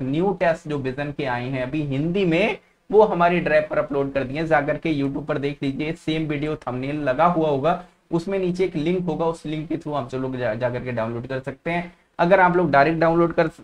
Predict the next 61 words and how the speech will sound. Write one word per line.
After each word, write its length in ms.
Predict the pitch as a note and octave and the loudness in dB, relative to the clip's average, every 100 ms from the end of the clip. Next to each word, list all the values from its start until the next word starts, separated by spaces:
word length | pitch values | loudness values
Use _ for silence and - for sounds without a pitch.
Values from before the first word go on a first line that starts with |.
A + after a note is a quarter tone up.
| B2+ | -8
करना 300 | C#3 D3 D3+ | -4 -2 -2
चाहते 320 | D#3 D3 C#3 D#3 | 0 -2 -2 -4
हैं, 80 | |
तो 60 | D#3 | -4
हमारे 260 | D3 C#3 C3+ | -2 -2 0
WhatsApp 340 | A#2 A#2 D3 | -2 -2 -6
number 340 | C#3 C#3 C3+ | -6 -4 -4
पर 200 | C3+ C#3+ | -2 -4
या 160 | C3 B2+ | -2 -4
फिर 300 | C3 E3+ F#3 - _ - | -2 -2 -2 -8 _ 0
आप 240 | D#3 E3 | 2 2
direct 460 | D3+ C3+ D3 F3 - | 2 2 2 0 -4
इसी 240 | E3+ - | -4 -2
video 340 | F3+ D#3+ D#3+ D#3+ | 0 0 2 0
के 100 | E3 | -2
comment 340 | D#3+ D3 D3 | -4 -4 -4
में 140 | D3 C#3+ | -4 -4
आप 140 | C#3 | -2
लोग 100 | C#3+ | -4
जाकर 300 | C3+ C3 C3+ | -2 -2 -4
comment 360 | C3+ B2+ B2+ B2+ | -4 -6 -6 -4
कर 140 | A#2+ | -4
दीजिए, 260 | B2 B2 C#3 | -4 -4 -2
वहां 200 | B2 A#2+ | 0 0
पर 140 | A#2+ | 0
आपको 240 | A2+ A#2+ | -4 -4
link 280 | B2 C#3 E3 | -4 -4 -4
दे 240 | - A#2+ A#2+ | -4 -4 -2
दिया 180 | C#3 | -2
जाएगा। 440 | C3+ B2 B2 F#3 - _ _ - | 0 0 2 0 -2 _ _ -4
जैसे 240 | C#3+ D#3+ | -2 -2
कि 140 | D#3+ | 0
other 440 | E3 - C3+ D#3 D#3 - | 0 0 0 0 -2 -2
coaching 280 | D3+ C#3 D3 | -4 -2 -4
के 80 | D3 | -6
भी 80 | D3 | -2
download 340 | C3+ C#3 C3+ | -2 0 -2
करना 200 | C3+ C3+ | -2 -4
चाहते 260 | C3 A#2+ B2+ | -4 -2 -2
हैं, 140 | A#2+ | -2
other 160 | A2+ - | -4 -6
coaching 300 | A#2 A2+ A2 | -8 -8 -8
के 100 | A#2 | -6
भी 140 | A2+ | -6
आप 200 | A2 G#2+ | -6 -6
लोगों 180 | A2 A2+ | -6 -4
को 60 | A2+ | -4
दे 100 | A2+ | -4
दिए 160 | B2+ | -4
जाएंगे। 200 | C3 C3+ | -4 -2
अभी 160 | B2+ C3 | -2 -2
achiever 400 | C3 - C#3 C#3+ | -4 -4 -4 -2
batch 220 | C3+ C3+ | -4 -4
में 60 | C3+ | -6
आप 140 | C3 | -6
लोगों 120 | B2+ | -6
को 60 | B2+ | -4
एडमिशन 360 | A#2 A#2 B2 | -4 -6 -6
नहीं 260 | A#2 B2+ D#3+ | -6 -4 -2
लेना 200 | D#3+ C#3 | 0 0
है, 200 | D#3 - | -2 -4